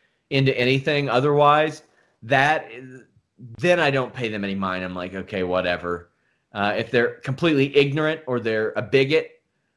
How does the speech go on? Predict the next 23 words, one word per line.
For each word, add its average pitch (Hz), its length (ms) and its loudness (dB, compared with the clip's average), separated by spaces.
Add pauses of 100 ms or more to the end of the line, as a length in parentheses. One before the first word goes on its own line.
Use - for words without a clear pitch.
(340)
then 117 580 -2 (280)
I'll 120 500 4
let 139 160 0
people 139 240 -8
know 123 180 -2
that 117 80 -8
they're 110 120 -6
stupid 120 480 -2
and 104 160 -4
probably 147 240 -2
get 101 120 -4
'em 98 100 -8
kicked 98 220 -6
off 82 160 -4
Twitter. 90 440 -6 (920)
Uh, 113 260 0
if 160 160 2
it's 165 160 -6
somebody 247 480 2
that 160 200 2
I 143 200 4
think 143 520 -8
is 127 340 -6